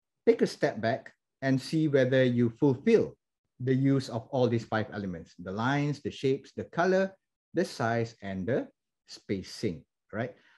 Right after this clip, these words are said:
So I hope that, uh, at your own time, ladies and gentlemen, in the future, in the very near future, in fact,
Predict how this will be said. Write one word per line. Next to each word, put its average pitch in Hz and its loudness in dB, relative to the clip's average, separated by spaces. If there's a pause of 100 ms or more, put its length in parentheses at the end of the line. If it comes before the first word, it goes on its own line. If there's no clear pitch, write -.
(160)
So 156 4 (160)
I 135 4
hope 247 0
that, 135 0
uh, 127 4 (120)
at 175 2
your 151 6
own 151 4
time, 117 0
ladies 113 -2
and 104 -4
gentlemen, 98 -6 (240)
in 156 2
the 139 0
future, 113 -2
in 143 2
the 120 4
very 165 4
near 147 6
future, 127 0
in 92 -6
fact, 95 -6